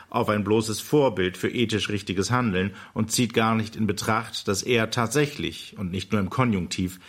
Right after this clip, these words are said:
lebt und wirkt. Mit Maria verhält es sich ähnlich. Zwar ist die Marienverehrung bis heute in der Hauptsache eine Bastion der als konservativ geltenden Volksfrömmigkeit geblieben,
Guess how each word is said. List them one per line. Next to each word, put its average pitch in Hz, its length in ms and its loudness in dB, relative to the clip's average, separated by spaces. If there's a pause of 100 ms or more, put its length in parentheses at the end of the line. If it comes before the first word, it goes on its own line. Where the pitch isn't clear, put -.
(240)
lebt 107 400 2
und 98 320 -2
wirkt. 101 560 -2 (1300)
Mit 156 120 2
Maria 170 420 4
verhält 127 320 0
es 101 100 -2
sich - 240 -6
ähnlich. 78 500 -10 (840)
Zwar 120 420 4
ist - 160 -2
die 123 60 0
Marienverehrung 117 960 2 (240)
bis - 160 -2
heute 135 280 4
in 117 80 2
der 104 180 2
Hauptsache 143 520 0
eine 120 180 2
Bastion 113 520 2
der 107 120 4
als 98 160 -6
konservativ 123 720 0
geltenden 101 400 2
Volksfrömmigkeit 92 960 -2
geblieben, 95 400 -4